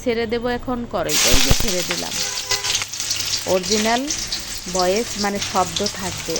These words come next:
রান্নার যে একটা শব্দ থাকে সেটা কিন্তু থাকবে। যাই হোক, আমার আজকের সাদামাটা ভিডিওটা তোমাদের কেমন লাগলো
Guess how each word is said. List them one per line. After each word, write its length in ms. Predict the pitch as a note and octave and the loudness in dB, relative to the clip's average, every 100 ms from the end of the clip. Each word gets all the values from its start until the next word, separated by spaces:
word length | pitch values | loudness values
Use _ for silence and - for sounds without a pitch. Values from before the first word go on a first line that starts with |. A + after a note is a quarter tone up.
| - | 0
রান্নার 420 | F3 F3 F3+ G3 G3 | 0 0 0 0 0
যে 60 | A3 | -2
একটা 160 | A3 C4 B3+ | -2 -2 0
শব্দ 220 | B3 A3 C4 C#4+ | 0 0 0 0
থাকে 180 | C#4 B3+ - | -2 -2 -2
সেটা 200 | F#3 F3+ | -2 -4
কিন্তু 240 | F3+ F#3 F#3+ - | -4 -6 -6 -4
থাকবে। 380 | F3 D#3 C#3+ D#3+ - - - - - - - A3 | -4 -4 -8 -6 -6 -6 -6 -6 -8 -8 -8 0
যাই 280 | C4 C4 C#4 C#4+ | 4 6 4 4
হোক, 200 | D4 D4+ C#4+ B3 | 2 2 2 2
আমার 180 | B3 B3 B3+ | 2 2 2
আজকের 400 | - - C#4+ C#4+ - | -2 -2 0 0 2
সাদামাটা 600 | C#4 A#3 C4 C4+ G3 B3 A#3 A3 | 0 4 4 4 4 2 2 0
ভিডিওটা 440 | G3+ A#3 A#3+ B3+ B3+ | 0 0 2 0 0
তোমাদের 320 | B3 B3 A#3+ B3 | -2 0 -2 -2
কেমন 260 | B3 A#3+ B3+ B3+ | -2 -2 -2 -2
লাগলো 200 | A#3 | -2